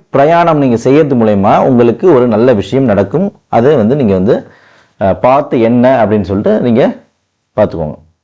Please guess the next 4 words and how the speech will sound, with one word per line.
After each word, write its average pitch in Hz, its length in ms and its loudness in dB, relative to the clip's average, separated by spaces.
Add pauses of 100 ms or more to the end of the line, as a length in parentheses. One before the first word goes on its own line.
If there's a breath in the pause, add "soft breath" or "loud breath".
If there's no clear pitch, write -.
(800)
ஓகேங்களா? 104 440 0 (340 loud breath)
இந்த 160 580 2 (100)
டைம் 190 200 2
பீரியட்ல 135 640 2